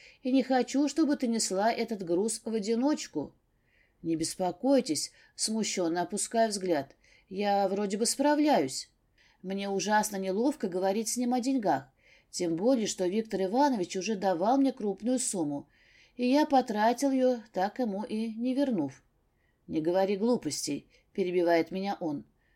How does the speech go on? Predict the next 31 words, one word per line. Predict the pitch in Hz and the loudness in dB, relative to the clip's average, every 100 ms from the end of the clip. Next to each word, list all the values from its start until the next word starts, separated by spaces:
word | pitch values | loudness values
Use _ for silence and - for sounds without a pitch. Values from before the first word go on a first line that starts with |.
| _ | _
Роется | 180 254 294 - 226 | 0 2 2 0 -4
в | |
кармане | - 220 185 165 170 | 0 0 2 0 0
пиджака | 165 165 160 160 160 180 240 - _ - | -2 -4 -2 -2 0 0 -2 -8 _ -4
и | 240 | 0
достает | 262 - 247 254 277 | 0 2 2 2 2
оттуда | 294 285 233 247 | 0 0 -2 0
бумажник. | 262 208 151 139 151 - _ _ _ _ - | 0 2 0 -2 -8 -10 _ _ _ _ -4
«Вот, | 196 160 - 175 | 2 2 0 -2
держи. | 233 214 165 147 - _ _ _ | 0 2 0 -4 -6 _ _ _
Эта | 190 254 277 | 0 2 2
карта | - 226 220 220 269 | 0 2 2 4 0
оформлена | 254 214 196 202 214 269 | 2 -2 -2 -2 0 2
на | 262 269 | 2 2
твое | 269 269 262 | 2 4 4
имя. | 175 156 151 - _ _ _ _ _ - | 4 2 -2 -10 _ _ _ _ _ -4
Еще | 175 - 175 | -2 0 4
я | 247 | 4
хочу | 233 202 - | 4 0 0
снять | 175 170 180 185 | -2 0 -2 -2
тебе | 170 175 | -2 -2
квартиру | 175 175 170 247 254 | 0 0 0 0 2
поближе | 196 180 175 202 196 | 2 2 0 -2 -2
к | 220 | -4
колледжу. | - 247 151 131 147 - _ - _ - | 0 2 2 -2 -8 -12 _ -20 _ 0
Ты | 196 | 2
ведь | 196 - | 2 0
хочешь | - 226 277 359 - | -2 2 2 0 -2
продолжить | 277 247 208 175 196 | 0 2 2 0 -2
учебу?» | 254 254 170 139 147 - _ _ _ - | -4 0 -2 0 -4 -10 _ _ _ -12
Я | 151 180 254 | -2 2 2